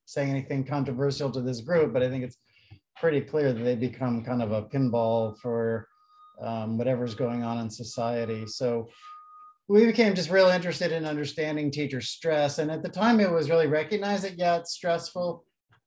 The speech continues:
but there really wasn't a lot of work examining, well, how stressful is it? And for whom is it stressful? And if it, and for those people for whom it's stressful, what impact does it have on them?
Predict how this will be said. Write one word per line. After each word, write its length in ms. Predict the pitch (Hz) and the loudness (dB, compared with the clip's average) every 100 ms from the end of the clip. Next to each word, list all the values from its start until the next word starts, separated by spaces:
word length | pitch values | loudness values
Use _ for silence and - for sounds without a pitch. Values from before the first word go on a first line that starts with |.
| 113 | 0
but 300 | 151 156 156 | 2 2 0
there 80 | 165 | 0
really 220 | 214 226 | 4 6
wasn't 280 | 202 160 170 | 4 0 0
a 40 | |
lot 160 | 165 156 | 2 2
of 100 | 139 | 2
work 400 | 156 160 160 - _ _ - | 0 0 -4 -12 _ _ -16
examining, 680 | 160 131 147 151 147 147 147 | -12 -4 -4 -2 -2 -2 -2
well, 140 | 147 | -2
how 240 | 127 202 208 | 0 0 0
stressful 580 | - 175 147 - 147 127 | 2 2 0 0 -2 0
is 180 | 123 113 | -2 -2
it? 140 | 120 | -2
And 180 | 131 135 | -2 -2
for 120 | 143 | 0
whom 260 | 190 240 180 | 4 6 6
is 120 | 131 | 2
it 140 | 113 | -2
stressful? 680 | - 156 120 - 123 98 - _ _ - | -6 0 0 0 -4 -6 -6 _ _ -10
And 140 | 147 143 | -4 -4
if 120 | 147 | -4
it, 180 | 143 - | -8 -8
and 160 | 151 147 | -10 -6
for 80 | |
those 220 | 156 165 - | -2 -2 -2
people 300 | 160 143 143 | -6 -6 -4
for 160 | 151 | -2
whom 200 | 143 151 | -2 0
it's 160 | 143 - | -2 -4
stressful, 520 | - 202 - 151 135 | -4 -4 -2 -2 0
what 220 | 151 147 | 0 -2
impact 440 | 151 143 123 110 - | -4 -4 -2 -2 -4
does 140 | 110 | -6
it 80 | 107 | -6
have 200 | 113 104 | -6 -6
on 160 | 107 | -6
them? 300 | 101 98 101 | -8 -10 -14